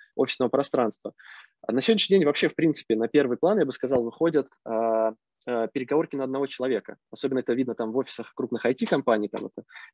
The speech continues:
кстати говоря, и Яндекс, и Mail, они уже там не отстают от этих, э, трендов. То есть у них есть там пространство, куда сотрудник может, например, уйти и в тишине там погрузиться в какую-то задачу,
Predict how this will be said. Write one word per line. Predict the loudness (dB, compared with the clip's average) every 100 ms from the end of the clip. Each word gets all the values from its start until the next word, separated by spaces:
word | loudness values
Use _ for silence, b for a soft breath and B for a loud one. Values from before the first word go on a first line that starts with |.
| -6
кстати | -4 0
говоря, | 4 6
и | 6
Яндекс, | 6 4 2 0
и |
Mail, | 2 4 6
они | 4 2
уже | 0
там | -2 -2
не |
отстают | -4 0 2 2
от | 2
этих, | -4 -6 -4
э, | 0 0
трендов. | 2 0 2 -2
То | _ -20 -20 -14 -10
есть | -2
у |
них | 0 2
есть | 0 0
там | -4
пространство, | -4 -4 2 0 0 -4
куда | -4
сотрудник | -4 -4 -2 -2 -4
может, | -4 -4 -6
например, | -8 -8 -6 -2
уйти | -4 -2 -2 -2
и | -4
в | -8
тишине | -12 -10 -2 2 2 2
там | -2
погрузиться | -6 -10 -8 -10
в | -8
какую-то | -4 -4 0
задачу, | 4 4 4 0